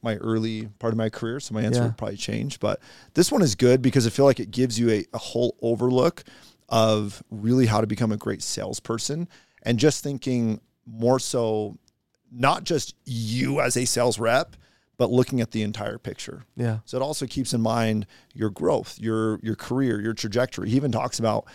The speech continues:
Speaker 1: in the book, even talks about how to, how to, um, hire A plus star talent, you know?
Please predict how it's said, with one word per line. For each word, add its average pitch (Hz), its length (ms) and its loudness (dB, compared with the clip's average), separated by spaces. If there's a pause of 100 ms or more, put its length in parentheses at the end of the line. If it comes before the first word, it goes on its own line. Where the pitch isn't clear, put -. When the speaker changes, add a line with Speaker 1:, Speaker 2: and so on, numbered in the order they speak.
(380)
Speaker 1:
in 113 160 2
the 113 60 2
book, 113 340 2
even 123 180 -2
talks 120 200 0
about 110 140 -4
how 117 160 4
to, 113 240 4
how 127 220 2
to, 123 340 -2
um, 110 340 0 (240)
hire 113 540 0 (520)
A 135 180 4
plus - 520 -2
star 110 300 -4
talent, - 420 -2
you 117 100 -6
know? 110 280 -6